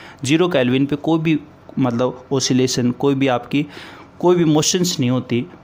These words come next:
एटम्स में। वहाँ पे आपकी बिल्कुल क्या हो जाती है, उनमें एनर्जी ज़ीरो हो जाती है ज़ीरो केल्विन पे। इनको हम क्या बोलते हैं, एब्सोल्यूट ज़ीरो टेम्परेचर। तो एब्सोल्यूट ज़ीरो टेम्परेचर का means क्या है आपका, ज़ीरो केल्विन आपको दे रखा है।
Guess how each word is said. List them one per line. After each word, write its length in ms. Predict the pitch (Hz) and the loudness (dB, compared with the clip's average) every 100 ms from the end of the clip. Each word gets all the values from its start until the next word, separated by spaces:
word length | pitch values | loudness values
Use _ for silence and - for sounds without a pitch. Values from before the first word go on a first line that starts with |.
| - | -8
एटम्स 460 | 120 - 135 135 113 | -6 -2 -2 -2 -4
में। 100 | 101 - - - - - - 127 | -6 -8 -20 -20 -20 -20 -6 -2
वहाँ 220 | 120 160 170 | 0 0 0
पे 60 | 156 | -2
आपकी 320 | 147 - 151 | -2 -6 -8
बिल्कुल 380 | 139 151 165 147 | -6 -6 -4 -4
क्या 140 | 147 | -2
हो 60 | 127 | -2
जाती 240 | 120 135 | -2 0
है, 40 | |
उनमें 220 | 127 131 - | 0 0 0
एनर्जी 360 | 131 123 127 127 | 0 0 0 0
ज़ीरो 300 | 113 110 104 | 0 0 0
हो 60 | |
जाती 280 | 90 90 - | -2 -6 -10
है 60 | - - - - - - - - - - - - | -14 -16 -18 -20 -20 -20 -20 -20 -20 -20 -20 -6
ज़ीरो 220 | 120 127 135 | -2 0 0
केल्विन 380 | 107 101 107 | -2 -2 -2
पे। 160 | 104 147 - - - - - | -4 -8 -12 -20 -20 -20 -6
इनको 220 | 165 175 160 | -4 -2 -2
हम 140 | 151 | -2
क्या 120 | 143 | -4
बोलते 300 | 135 127 123 | -4 -4 -8
हैं, 80 | - | -10
एब्सोल्यूट 420 | 131 131 143 143 | -10 -10 -4 -4
ज़ीरो 280 | 127 117 139 | -2 -2 -2
टेम्परेचर। 640 | 156 110 101 95 - - - - - - | -2 -6 -6 -8 -8 -8 -8 -10 -16 -4
तो 60 | 143 | -2
एब्सोल्यूट 380 | 147 190 190 180 | 0 -2 -2 0
ज़ीरो 240 | 170 170 | 0 0
टेम्परेचर 480 | 170 151 143 151 170 | 0 0 0 -2 -2
का 160 | 170 | -2
means 320 | 147 143 175 175 | 0 0 0 -2
क्या 140 | 156 | -4
है 40 | |
आपका, 260 | 143 - 165 | -4 -4 -6
ज़ीरो 340 | 127 117 123 127 | -4 0 0 0
केल्विन 380 | 110 110 117 | -4 -4 -4
आपको 320 | 113 107 156 - - - - | -4 -6 -10 -12 -16 -20 -6
दे 100 | 120 | -6
रखा 240 | - - | -6 -12
है। 120 | - | -18